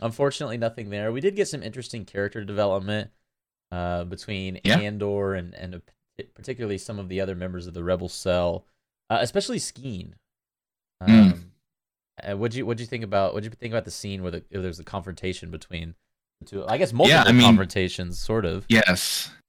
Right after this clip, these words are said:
Speaker 2: I mean, y-, you knew that Cassian's an outsider to this group, and especially with how long they had been working on this to, for him to come in the last, the last week,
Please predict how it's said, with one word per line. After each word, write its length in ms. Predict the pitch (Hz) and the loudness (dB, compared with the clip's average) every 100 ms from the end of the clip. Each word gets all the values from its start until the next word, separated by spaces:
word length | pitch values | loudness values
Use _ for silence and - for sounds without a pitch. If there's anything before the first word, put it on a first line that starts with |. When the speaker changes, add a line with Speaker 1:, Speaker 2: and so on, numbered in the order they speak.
| - | 4
Speaker 2:
I 60 | 123 | 8
mean, 220 | 131 131 | 10 8
y-, 160 | 123 - | 6 6
you 180 | 147 151 | 8 10
knew 380 | 143 151 175 170 | 12 12 12 10
that 680 | 127 120 110 107 - - - - _ _ _ _ _ _ _ _ - - - | 10 8 10 8 4 -4 -4 -12 _ _ _ _ _ _ _ _ -12 -10 0
Cassian's 600 | 151 131 135 127 120 107 | 4 6 8 10 10 10
an 120 | 104 | 8
outsider 520 | 98 104 - 98 90 | 8 6 6 4 4
to 140 | 87 87 | 2 0
this 200 | 82 - | 0 0
group, 360 | 90 87 - - - - - | 0 0 -2 -12 -14 -18 -2
and 580 | 104 101 98 92 92 95 - - _ _ _ - | 4 6 8 8 8 6 -2 -14 _ _ _ -4
especially 580 | 107 - 127 - - 120 | 0 4 4 6 6 8
with 640 | 110 104 95 - - - - _ _ _ | 8 8 6 2 -4 -8 -16 _ _ _
how 160 | - 110 | 4 8
long 320 | 107 104 107 | 10 10 10
they 120 | 104 | 8
had 120 | 101 95 | 8 8
been 160 | 92 | 8
working 320 | 98 98 113 | 8 6 6
on 160 | 98 104 | 8 8
this 220 | 107 - | 8 6
to, 260 | 196 - - | 4 4 2
for 200 | - 101 | -4 2
him 220 | 92 104 98 | 6 8 8
to 80 | |
come 240 | - 101 95 | 8 8 8
in 100 | 95 | 8
the 100 | 92 | 8
last, 560 | 92 92 - - - - _ _ | 6 6 2 -4 -10 -18 _ _
the 100 | - | 0
last 400 | 98 110 110 - | 4 6 6 2
week, 460 | 95 135 127 - | 4 6 6 2